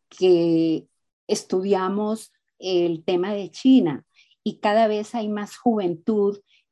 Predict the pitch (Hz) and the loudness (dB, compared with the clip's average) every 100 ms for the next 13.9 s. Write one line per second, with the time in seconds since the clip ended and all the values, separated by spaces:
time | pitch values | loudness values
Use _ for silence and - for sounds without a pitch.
0 | - 190 170 196 196 208 202 - 233 214 | -4 0 0 0 0 -2 -2 -2 0 0
1 | 202 202 202 - 180 165 160 202 196 214 | -2 -6 -10 -6 -4 -4 -4 -4 -4 -4
2 | 202 180 170 175 190 185 202 202 180 160 | -4 -2 -4 -6 -6 -6 -6 -6 -2 0
3 | 160 160 214 214 202 - - - _ 202 | 0 0 4 4 2 -2 -18 -20 _ 2
4 | 190 190 185 226 226 - 269 262 302 311 | 4 2 0 -2 -4 -2 -4 0 2 2
5 | - 285 240 185 170 - 180 196 190 202 | 2 0 0 -2 -6 -8 -10 -8 -6 -6
6 | 208 - _ 208 180 180 160 - 226 208 | -6 -10 _ 0 0 0 -2 2 4 4
7 | 190 175 165 175 156 170 175 175 175 196 | 0 -2 -2 -4 -2 -2 0 2 0 -4
8 | _ _ _ _ 202 190 190 202 202 202 | _ _ _ _ -4 -2 -2 -2 -4 -6
9 | 160 156 262 208 160 - 156 - - 208 | -4 4 4 4 -2 -6 -8 -6 -6 -6
10 | 202 233 220 180 160 202 262 262 233 208 | -4 -2 0 -2 -2 2 4 4 2 0
11 | 196 175 214 185 - 185 196 202 180 170 | -8 -8 -10 -6 -4 -2 -2 0 2 2
12 | 175 165 180 190 - 175 165 160 185 180 | 2 0 -4 -12 -6 -2 0 0 -2 -6
13 | 180 - 135 - 196 175 185 180 - | -6 -6 -8 -4 -2 2 2 2 -2